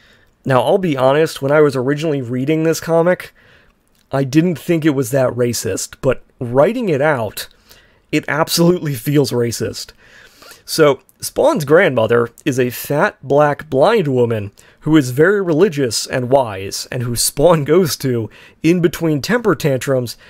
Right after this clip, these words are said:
to hear wisdom he's not going to listen to. Now, she thinks he's an angel because she can't see him, and so she can't see that he's a monster,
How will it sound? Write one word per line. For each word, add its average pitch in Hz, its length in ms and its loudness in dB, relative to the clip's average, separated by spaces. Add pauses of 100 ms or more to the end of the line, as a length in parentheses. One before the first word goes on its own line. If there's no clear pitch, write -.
(140)
to - 100 -8
hear 156 260 2
wisdom 151 440 2
he's 135 220 -8
not 135 260 0
going 131 220 0
to 123 60 -4
listen 123 320 -2
to. - 140 -8 (1000)
Now, 139 320 -2
she 262 300 -6
thinks 220 300 -2
he's 180 220 -4
an 135 80 -2
angel 143 560 2
because 127 480 -4
she - 300 -8
can't - 340 -6
see 240 340 -4
him, 123 380 -2 (400)
and 139 120 -4
so 165 120 -2
she 151 160 -6
can't 214 260 -4
see 202 180 -6
that 156 120 -6
he's 143 200 -4
a 127 60 -2
monster, 123 640 2